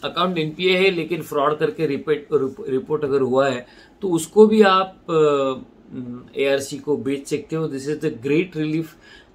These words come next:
अ, this circular is giving। अ, then, अ, एआरसी को आपको फ्रीडम देना है कि एआरसी इसको किस तरह से dispose of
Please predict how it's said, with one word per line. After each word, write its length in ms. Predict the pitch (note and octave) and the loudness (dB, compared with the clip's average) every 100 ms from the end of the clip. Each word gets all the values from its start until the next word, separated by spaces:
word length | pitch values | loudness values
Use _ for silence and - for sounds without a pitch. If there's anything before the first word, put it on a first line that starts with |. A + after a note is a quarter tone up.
| - - - | -18 -18 -14
अ, 380 | C#3+ - C3 B2+ | -10 -8 -6 -6
this 180 | B2 D3 - | 2 2 4
circular 360 | C#3+ D#3+ D3 | 0 2 2
is 300 | C#3 B2 G#2+ | 2 0 -4
giving। 220 | C3 C3 C#3 - _ _ - - _ _ - | -2 -2 -4 -12 _ _ -20 -20 _ _ -12
अ, 100 | C#3 C3+ C3+ C3+ C3+ C#3 - - | -6 -2 0 2 0 -2 -8 -10
then, 360 | - D3+ G3 G#3+ | -4 0 2 2
अ, 240 | E3+ D3+ C#3+ - - A2+ G#2 - - _ _ _ _ _ _ _ _ _ _ _ _ _ _ _ _ _ _ _ _ _ _ - - F#3 | 2 -2 -6 -14 -16 -10 -8 -10 -16 _ _ _ _ _ _ _ _ _ _ _ _ _ _ _ _ _ _ _ _ _ _ -20 -12 -2
एआरसी 420 | G3+ A3+ G#3+ G#3+ | 4 4 4 0
को 260 | G#3+ G3+ G3+ - F3 | 4 4 2 -2 -4
आपको 300 | D#3 - G3+ | -6 -2 -4
फ्रीडम 360 | G3 E3 F3 F3 | 0 0 2 0
देना 300 | D#3+ D#3+ D#3 | 0 0 0
है 200 | D3+ D3+ | 0 -2
कि 440 | - D#3 D3+ D3 | -4 -2 -2 -4
एआरसी 420 | C#3+ D3 D3+ D3 D3 | 0 2 2 0 -6
इसको 280 | C3+ - | -6 -8
किस 240 | C#3 D3 - | -6 -6 -6
तरह 200 | C#3+ C#3+ | -6 -4
से 160 | C#3+ | -2
dispose 380 | C3 B2 - C3+ | -2 -2 -4 -4
of 100 | C3+ | -4